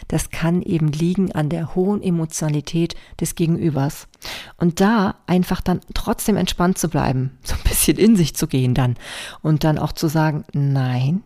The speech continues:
ich nehme nichts persönlich.“ <laughs> Das ist sozusagen mein persönliches Mantra in dem Moment. Denn ganz klar, es hilft nichts,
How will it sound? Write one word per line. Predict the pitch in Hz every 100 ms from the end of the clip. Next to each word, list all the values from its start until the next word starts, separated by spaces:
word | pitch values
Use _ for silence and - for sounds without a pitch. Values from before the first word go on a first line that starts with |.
| -
ich | - -
nehme | 135 131 127
nichts | 127 - -
persönlich.“ | - 160 214 185 143 - - 156 -
<laughs> | - - -
Das | 170
ist | 185 -
sozusagen | 175 - 160 156 156
mein | 156 180
persönliches | 185 175 143 156 147 151 -
Mantra | 147 160 - 143
in | 131
dem | 131
Moment. | 123 120 117 131 208 - - - - -
Denn | 185 180 - -
ganz | 180 233 247 -
klar, | - - 214 208 151 143 - - - - -
es | 165 -
hilft | - - 208 262 285 - - - _
nichts, | 160 160 175 202 - - -